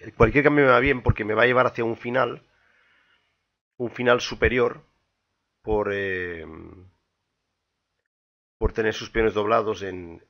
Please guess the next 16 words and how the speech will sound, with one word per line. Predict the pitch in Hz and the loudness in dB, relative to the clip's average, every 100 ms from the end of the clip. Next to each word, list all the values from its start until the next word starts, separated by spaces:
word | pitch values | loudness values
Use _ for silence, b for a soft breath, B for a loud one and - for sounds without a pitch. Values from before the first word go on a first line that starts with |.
| _ | _
en | 101 92 | -18 -18
C. | - 95 78 | -14 -12 -10
Tengo | 107 117 | -8 -6
que | 120 | -6
vigilar | 120 117 113 | -8 -6 -4
de | 117 | -4
todos | 113 104 | -4 -4
modos | 107 117 | -4 -6
que | - 110 | -4 -4
no | |
me | 110 | -2
haga | 101 | -4
un | 107 | -4
alfil | 104 - 107 | -4 -6 -12
de | 98 | -12
tres | 95 107 95 - - | -8 -10 -10 -16 -20